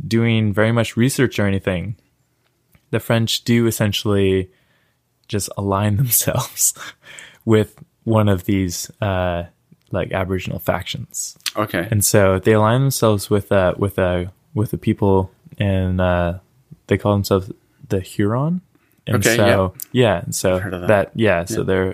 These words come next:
Speaker 1: a pretty, pretty famous group. And so the Huron are in conflict with the,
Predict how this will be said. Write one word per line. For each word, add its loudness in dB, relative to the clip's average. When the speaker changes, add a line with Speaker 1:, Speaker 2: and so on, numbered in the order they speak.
Speaker 1:
a -8
pretty, -2
pretty -4
famous -8
group. -8
And -4
so 0
the -4
Huron 0
are 2
in 0
conflict -2
with -4
the, -2